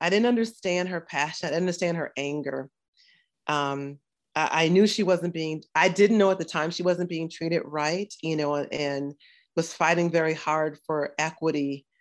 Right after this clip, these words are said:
um, at all levels, you know, through sport. And, um, so it's interesting, as I got older later on,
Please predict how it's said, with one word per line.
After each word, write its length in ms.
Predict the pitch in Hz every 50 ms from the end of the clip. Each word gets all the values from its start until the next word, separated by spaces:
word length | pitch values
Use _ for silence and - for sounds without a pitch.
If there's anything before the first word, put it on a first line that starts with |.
| _ _ _ _ _ -
um, 320 | 147 139 139 139 135 139 - -
at 120 | 151 151
all 300 | - 151 160 165 160 156
levels, 600 | 151 156 147 143 139 147 143 139 139 139 - - - -
you 160 | 156 156 151
know, 180 | 147 143 139 135
through 220 | - _ 165 151
sport. 720 | 147 - - - - - 165 151 151 143 139 - - - - - _ _ _ _ _ _ _ _ _ _ _ _
And, 400 | 160 165 160 156 156 151 151 151 - -
um, 260 | 151 143 143 143 147
so 200 | - - 190 196
it's 100 | 196 196
interesting, 640 | - 208 214 214 226 220 - - 196 180 175 175
as 200 | - 165 165 -
I 100 | 175 165
got 280 | 165 165 151 151 - -
older 300 | 160 165 170 170 165 160
later 340 | 156 160 160 156 156 156 156
on, 360 | 156 156 151 151 147 147